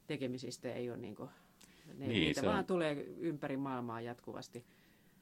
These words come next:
Speaker 2: Se on sikäli hauskaa, että jo seitsemänkymmentäluvulla todettiin,
Speaker 1: Mm.
Speaker 2: että, että Savonlinnassa on eräs maailman parhaita oopperakuoroja.
Speaker 1: Mm.
Speaker 2: <clears throat> Vaikka tosiaan silloin niin, niin suurin osa laulajista oli ihan puhtaita amatöörejä.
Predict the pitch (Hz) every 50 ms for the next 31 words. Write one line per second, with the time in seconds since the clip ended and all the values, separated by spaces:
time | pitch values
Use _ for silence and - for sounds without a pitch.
0 | _ _ - - - 95 - - 90 92 92 90 82 85 92 90 - - - 82
1 | 80 - - 85 87 82 78 - - - - - - - _ - - 104 87 -
2 | 98 80 78 76 73 78 73 80 82 78 78 76 71 76 73 73 - - - -
3 | - - 82 76 73 - - - - - - 143 127 113 - - - - - -
4 | - - - - - - - - - - - - - - 76 78 78 80 76 73
5 | 76 78 - - 76 76 71 85 80 78 73 - - - - - - - 87 87
6 | 76 76 82 76 82 80 - - 80 80 76 - 85 78 - - 85 80 - -
7 | 87 80 80 80 - 80 76 71 73 73 85 - - - - - - - 104 -
8 | - - - - - - - - - - - - - 87 82 82 82 85 - -
9 | - 80 98 85 95 85 80 78 80 80 92 82 82 80 78 76 78 78 82 90
10 | 92 92 85 80 80 82 - 87 78 80 82 85 82 87 78 78 82 78 76 73
11 | 80 - - 85 87 87 87 85 82 - 85 82 - - 82 78 76 85 87 87
12 | 78 73 - - - - - -